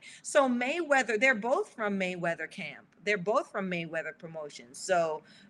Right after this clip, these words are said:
uh, Floyd wanna make money regardless, and he's gonna make this super fight happen between Haney and Tank. But Tank don't realize that, yeah, he may need to hype this la-, th-, this,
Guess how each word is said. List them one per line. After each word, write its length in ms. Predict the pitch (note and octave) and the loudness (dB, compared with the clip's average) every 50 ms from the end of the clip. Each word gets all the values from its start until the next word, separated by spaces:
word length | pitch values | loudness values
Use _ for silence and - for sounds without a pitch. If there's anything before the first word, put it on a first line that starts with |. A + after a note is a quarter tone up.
| - - | 0 4
uh, 180 | F#3+ F#3 F3+ | 6 6 6
Floyd 320 | F3+ F3+ A#3+ D4 E4+ F#4 F4 | 4 0 -2 -2 -2 0 0
wanna 220 | D4 C4 A3 G3+ | 0 2 2 4
make 200 | G3+ F#3+ F3+ F3+ | 4 2 2 0
money 280 | F#3+ F#3+ F#3 F#3 F3+ F3 | -2 -4 -2 -2 -2 -2
regardless, 580 | E3+ E3 D3 F3+ F#3 G3+ G3+ F#3 E3+ E3+ E3+ | -4 -4 0 2 2 2 2 2 0 -4 -4
and 160 | F3+ F3+ G3 | -6 -6 -4
he's 180 | G#3+ C#4 E4+ E4+ | -4 -6 -6 -6
gonna 260 | - D4+ B3 A3+ G#3 | -6 -4 0 0 2
make 360 | G3 F#3+ F#3 F#3+ F3 - - | 4 4 2 2 2 -2 -4
this 220 | - F3+ E3 E3 - | -2 -2 -2 -2 -4
super 560 | - - - - C#4+ D4 D4 - - G#3+ F#3+ | -8 -8 -6 -4 -4 -4 -4 -2 0 0 0
fight 720 | F#3+ - - F3+ D#3 D3 D3 D3+ C#3 G2+ _ - - - - _ _ _ _ _ _ _ _ - | 0 0 0 2 2 2 2 0 -4 -8 _ -16 -16 -16 -18 _ _ _ _ _ _ _ _ 2
happen 520 | - A#3+ B3+ D#4+ - - - F#3+ E3 D3+ | 6 8 8 8 6 2 -2 -4 -4 -4
between 500 | D3+ - - - - G#3 F#3+ F3+ E3+ D#3+ | -8 -10 -10 -8 -8 -6 -6 -6 -6 -6
Haney 540 | E3+ F3+ F3+ F3+ F3 E3+ E3 D#3 D3 C#3+ - - | -6 -6 -4 -4 -4 -4 -6 -6 -8 -10 -10 -6
and 240 | D#3+ D3+ D3 C#3+ - | -6 -6 -6 -6 -6
Tank. 380 | - F#3+ D#3 C#3 B2+ B2 - - - - - _ _ | -4 -4 -2 -2 -4 -6 -12 -20 -20 -20 -20 _ _
But 220 | - A#3+ A3+ A3 - | 2 2 2 2 0
Tank 320 | - C4 B3+ C4+ B3 G3+ | 0 0 0 0 0 0
don't 260 | A#3+ A#3+ A#3 A3 F#3+ | 0 0 2 0 -2
realize 640 | G3+ A#3 B3+ C#4 C4 A3 G3+ F#3 E3+ D#3 D#3 F3 - | -2 -2 2 2 4 6 6 6 6 4 2 0 0
that, 440 | - E3+ D#3+ D#3+ D#3+ D3+ - - _ _ _ _ - - _ _ - | 4 6 6 6 4 4 0 -8 _ _ _ _ -20 -20 _ _ 0
yeah, 340 | F3 F#3+ F3+ D#3+ C#3 C3 - _ _ _ _ _ | 4 6 6 6 6 2 -4 _ _ _ _ _
he 220 | - - C4 C4+ C#4 | -8 -2 0 0 2
may 260 | C#4+ D4 D4+ D#4+ D#4+ D#4 | 4 4 2 2 0 -6
need 420 | D4 C#4+ C#4+ D4 C#4+ C#4 C#4 - | -6 -6 -6 -6 -6 -8 -8 -8
to 580 | - - - C#4 C4 B3+ B3 B3 A#3 A3+ A3+ G#3+ A3 _ _ _ _ - | -10 -6 -4 -2 -2 -2 -2 -2 -4 -6 -6 -8 -10 _ _ _ _ -8
hype 460 | - - B3 A#3+ B3 - - F3 E3 | 0 4 6 6 6 4 0 -2 -4
this 420 | - A3 A3+ A#3 - - - - - - | -4 -4 -4 -4 -8 -12 -14 -16 -12 -6
la-, 320 | E3+ F3 F3 F#3 F#3+ G#3+ A#3+ G3 | 0 4 4 4 4 2 0 -4
th-, 180 | E3 E3+ D3+ D#3 D#3+ | -8 -8 -10 -10 -4
this, 340 | - G3 G3+ G3+ - - - | -2 -2 -2 -2 -4 -14 -20